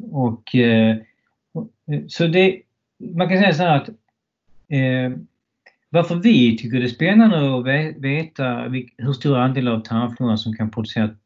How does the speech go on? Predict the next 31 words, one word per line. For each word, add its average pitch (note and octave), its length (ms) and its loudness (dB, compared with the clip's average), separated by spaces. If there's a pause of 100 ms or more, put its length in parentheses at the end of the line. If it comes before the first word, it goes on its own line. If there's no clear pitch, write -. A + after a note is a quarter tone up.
(120)
folsyra, A#2 400 -2
det E3+ 200 2
är D#3+ 60 0
därför A#2 340 -2
att A2+ 180 -2 (1700)
inte A3+ 340 6
ba-, A3 260 -2
inte A3 280 6
för B2+ 180 -4
att A2+ 80 -8
vi A#2 120 -6
ska A#2 220 -8 (100)
använda D#3+ 540 -4
tarmfloran C#3 840 -4
för A2 140 -10
att G#2 220 -6 (180)
ersätta B2+ 680 -4
hela A2 840 -2 (100)
behovet B2 640 2
av A2 140 -2
folsyra, A2 640 -6 (140)
utan B2+ 560 -2
faktiskt D#3 320 -6
att A2 160 -8
man A2+ 120 -2
kan A2+ 80 -2
ha C3+ 200 2
en A2 180 4
folsyreproduktion A2 1300 -2
i G#2 60 -6
tjocktarmen. A2 840 -4